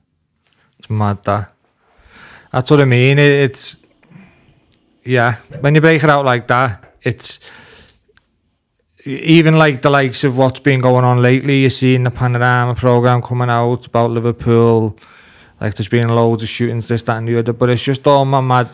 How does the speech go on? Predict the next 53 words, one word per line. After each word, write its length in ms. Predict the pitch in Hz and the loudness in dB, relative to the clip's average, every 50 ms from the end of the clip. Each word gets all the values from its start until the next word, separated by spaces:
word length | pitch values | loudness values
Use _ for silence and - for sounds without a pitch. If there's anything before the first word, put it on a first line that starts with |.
| - - - | -14 -20 -16
knock-on 560 | - 123 123 123 120 120 117 117 - - 135 131 | -12 -8 -8 -6 -4 -4 -4 -4 -2 0 0 0
effect, 340 | 127 - 139 135 127 - - | 0 2 0 0 0 0 -2
isn't 180 | 120 117 123 | -4 -2 -2
it, 80 | 131 131 | -2 -2
of 120 | 131 110 | -2 -2
everything, 440 | 120 117 113 110 120 110 127 127 127 | -2 -2 -2 -4 -4 -4 -4 -6 -6
do 120 | 120 - | -8 -8
you 20 | 123 | -6
know 100 | 123 120 | -6 -4
what 60 | 113 | -4
I 40 | 110 | -6
mean? 320 | 110 117 123 127 127 123 | -4 -4 -4 -4 -4 -6
Uh, 220 | 110 - - 87 - | -8 -10 -12 -10 -4
like, 220 | 127 135 131 - - - - - - | -2 -2 -2 -4 -6 -12 -18 -16 -4
even 360 | - 143 156 160 160 160 156 | 0 2 4 4 4 4 2
the, 120 | 156 147 139 | 2 2 0
the 220 | - - 143 139 | 0 -2 -2 0
Encro, 320 | 127 123 127 120 139 147 143 | 0 0 -2 -2 0 2 2
I 160 | 143 139 139 | 2 2 2
do 180 | 131 139 135 | 2 2 2
a 20 | 135 | 2
lot 200 | 135 131 131 131 | 2 2 2 0
about 320 | 123 127 120 120 117 113 | 0 0 -2 -2 -2 -2
the 60 | - | -2
Encro 360 | 127 123 120 113 - 123 117 - | -2 -2 -2 -4 -4 -6 -6 -4
corruption, 520 | - 123 120 117 - - - 127 123 120 - _ _ _ - - - - - - - - - _ _ _ _ | -4 -2 -2 -2 -2 -4 -4 -4 -4 -6 -8 _ _ _ -20 -20 -20 -20 -20 -20 -20 -20 -20 _ _ _ _
which 260 | - 123 117 - - | -2 -2 -2 0 0
is, 140 | 131 123 110 | -2 0 0
like, 280 | 123 123 120 120 117 107 - - - - | 0 0 2 0 0 -2 -4 -8 -6 -4
which 220 | - 123 - - | -4 -4 -2 -2
is 160 | 127 120 107 - _ _ _ _ _ _ _ _ _ _ _ _ _ _ _ _ _ _ _ _ | -2 -4 -4 -6 _ _ _ _ _ _ _ _ _ _ _ _ _ _ _ _ _ _ _ _
baff-, 380 | - 131 123 113 - - - - _ _ - | -2 -2 -2 -2 -4 -10 -18 -20 _ _ -2
baffling 480 | 131 123 113 - - 131 123 123 123 | -2 -2 -2 -2 -2 -2 0 0 -2
when 200 | 110 120 123 120 | -2 -2 -2 -2
you 100 | 120 117 | -2 0
get 220 | 113 117 110 - - | 0 -2 -2 -2 -2
down 360 | - 117 110 110 110 110 110 | -2 -2 -2 -2 -2 -4 -4
and 160 | 113 107 - | -6 -6 -6
deep 200 | - 117 113 120 | -6 -6 -4 -4
with 140 | 127 120 117 | -4 -4 -2
it. 220 | 120 107 87 - _ _ _ _ - - - - - - _ | -4 -4 -6 -10 _ _ _ _ -20 -20 -20 -20 -20 -8 _
But, 100 | - 123 | 0 0
like, 140 | 123 120 110 | 2 2 2
I 140 | 135 139 151 | 2 2 2
was 140 | 156 156 | 2 2
surprised 460 | - 170 - - 151 143 139 135 139 143 | 0 -2 0 2 2 2 2 2 0 0
when 120 | 156 156 | 0 0
Encro 360 | 151 147 147 139 151 156 147 | 0 0 0 0 0 0 2
come 140 | - 156 151 | 2 2 2
out, 160 | 151 151 147 | 4 2 2
because 300 | - 151 - 156 147 135 | 0 -2 0 2 2 2
I 40 | 135 | 2
thought 480 | 131 - 135 135 131 123 123 - - | 0 0 2 2 2 2 0 -2 -8